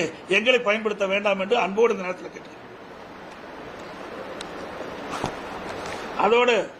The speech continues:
மாண்பு உள்துறை அமைச்சர்களை சந்தித்து பேசுகின்ற பொழுது நான் எழுச்சி பயணத்தை மேற்கொண்டிருந்தேன். இந்த எழுச்சி பயணம் மிகச் சிறப்பாக இருக்குது, பாராட்டினார். ஏன்னா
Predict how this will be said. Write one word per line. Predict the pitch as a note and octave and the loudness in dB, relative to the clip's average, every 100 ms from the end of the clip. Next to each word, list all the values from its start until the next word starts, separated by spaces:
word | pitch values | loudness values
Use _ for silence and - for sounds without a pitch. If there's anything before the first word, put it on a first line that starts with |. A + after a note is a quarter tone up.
| - - - D#3+ | -18 -20 -12 4
மாண்பு | A3 A#3 A3+ | 6 6 0
உள்துறை | G#3+ A3 A3+ G#3 | -4 2 4 4
அமைச்சர்களை | G3+ G3 F#3 D3+ C3+ - | 4 0 0 -2 -6 -6
சந்தித்து | E3 F#3+ A#3+ G3+ | -2 0 0 2
பேசுகின்ற | F#3+ F3+ E3+ E3 | 0 0 -2 -2
பொழுது | D#3 F#3+ G3+ - - - - - - - - G3 | -2 2 2 0 -10 -12 -12 -12 -12 -12 -2 4
நான் | A#3 G3+ | 4 6
எழுச்சி | G#3+ B3+ C4+ | 4 4 2
பயணத்தை | A3 G3 G3+ E3+ | 0 0 -2 -2
மேற்கொண்டிருந்தேன். | E3 F3 C#3+ B2+ - - - | -4 -4 -10 -10 -12 -14 -12
இந்த | D#3+ F3 | 2 6
எழுச்சி | A#3+ C4 C#4 - | 6 4 -4 -2
பயணம் | F3 F3+ A#3+ | -2 -2 -4
மிகச் | D#3+ A3+ A3 | 0 0 4
சிறப்பாக | G3+ G3+ G3+ F#3+ | 4 6 4 2
இருக்குது, | F3+ - - | 0 -8 -2
பாராட்டினார். | F#3 F#3+ E3 - - - - - - - - | 2 4 2 -4 -12 -12 -12 -12 -12 -10 0
ஏன்னா | G#3 | 4